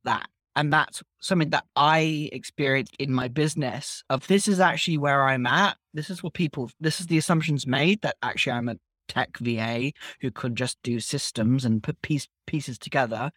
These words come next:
And that is not to say that's a bad thing at all. I don't have that's bad. It just is what it is. But it's a whole nother layer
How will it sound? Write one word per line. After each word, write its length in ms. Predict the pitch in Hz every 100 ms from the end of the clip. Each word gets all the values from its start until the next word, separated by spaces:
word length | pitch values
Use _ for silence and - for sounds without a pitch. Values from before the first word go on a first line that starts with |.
| - - -
And 80 |
that 100 | 190
is 140 | 156 113
not 380 | 123 175 170 -
to 100 | 151
say 220 | 139 131
that's 180 | 147 107
a 100 | 98 _
bad 260 | 135 120 110
thing 240 | - 123
at 160 | 117 143
all. 280 | 185 262
I 60 | 127
don't 200 | 113 117
have 180 | 117 131
that's 220 | 127 113
bad. 280 | - 143 202
It 80 | 147
just 260 | 135 -
is 220 | 139 139 135
what 180 | 127
it 60 | 123
is. 280 | 127 196 - _ _ _ _ _
But 120 | - 151
it's 180 | 143
a 60 | 180
whole 260 | 160 175 175
nother 540 | 160 151 147 135 131 - _ -
layer 580 | 135 143 147 135 113